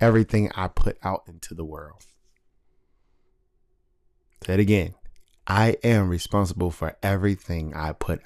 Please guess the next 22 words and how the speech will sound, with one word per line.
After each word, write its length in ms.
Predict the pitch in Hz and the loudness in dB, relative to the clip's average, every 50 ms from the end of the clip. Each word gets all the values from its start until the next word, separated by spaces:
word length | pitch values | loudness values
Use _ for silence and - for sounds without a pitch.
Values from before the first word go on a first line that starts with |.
| - | -6
out 160 | 85 78 - - | -6 -6 -6 -6
into 240 | 80 80 - - | -8 -6 -6 -6
the 120 | 78 - 76 | -4 -4 -4
world." 260 | 76 73 71 - - - _ - - - - - - _ _ - _ - _ - _ _ _ _ _ | -4 -6 -8 -10 -12 -18 _ -20 -20 -20 -20 -20 -20 _ _ -20 _ -20 _ -20 _ _ _ _ _
Man, 520 | - 95 95 95 90 87 85 80 80 78 - - - _ _ _ _ _ _ _ _ _ _ _ _ _ _ _ _ - | 4 6 6 6 6 4 4 2 0 -2 -4 -10 -18 _ _ _ _ _ _ _ _ _ _ _ _ _ _ _ _ -2
guys, 520 | 110 101 95 90 87 85 80 78 80 - - - - _ - _ _ - | 2 4 6 6 6 6 4 2 -2 -4 -10 -16 -20 _ -20 _ _ 4
let's 180 | 82 101 107 104 | 6 6 8 8
do 200 | 92 98 98 92 | 8 8 8 10
a 40 | |
better 240 | 82 87 85 80 82 | 8 8 8 8 6
job 380 | 76 78 82 78 76 76 73 76 | 6 4 4 4 2 2 0 0
at 140 | 76 71 - | -2 -2 -2
this, 260 | 76 73 71 - - | -2 -2 -2 -4 -6
man. 340 | 73 73 64 67 - - - - - - _ _ _ _ _ _ _ _ _ _ _ _ _ _ _ _ - - _ _ _ _ _ _ - - - - - - - _ _ _ _ _ - _ - - - - - - - | -4 -4 -2 -2 -4 -4 -6 -10 -16 -20 _ _ _ _ _ _ _ _ _ _ _ _ _ _ _ _ -20 -20 _ _ _ _ _ _ -20 -20 -20 -20 -20 -20 -20 _ _ _ _ _ -20 _ -20 -20 -20 -20 -20 -2 2
Because 260 | - 87 80 87 82 78 | 4 6 8 8 8 8
a 60 | 80 | 8
lot 220 | 85 95 107 110 | 8 10 10 10
of 120 | 104 87 92 | 8 8 8
us 220 | 90 82 - - | 6 4 2 0
is 180 | 80 78 76 85 | -2 -2 -2 -2
not 320 | 78 85 90 92 - - | 0 2 2 2 2 2
only 420 | 90 95 92 87 82 82 78 78 | 2 2 2 2 2 0 -2 -4